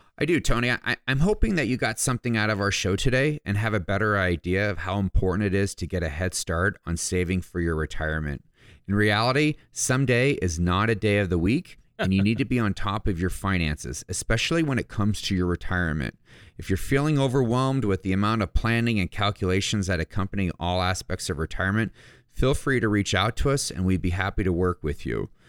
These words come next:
With the help of the right financial services professional, you can create a strategy that can help your finances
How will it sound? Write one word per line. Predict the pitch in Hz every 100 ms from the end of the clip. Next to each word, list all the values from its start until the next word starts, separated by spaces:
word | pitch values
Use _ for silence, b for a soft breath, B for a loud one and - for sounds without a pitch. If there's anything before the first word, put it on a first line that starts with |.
| b b
With | 92 -
the | 92
help | 120 135
of | 131
the | 92
right | 78 104 117
financial | - 113 110 - 98
services | - 104 107 - 98
professional, | - 85 98 113 - 147 160 b b b
you | 113
can | - 131
create | - 117 101
a |
strategy | 92 - 92 92 113 127
that | 123 92 -
can | 82
help | 98 98 85
your |
finances | 82 - 104 113 123 - 151 -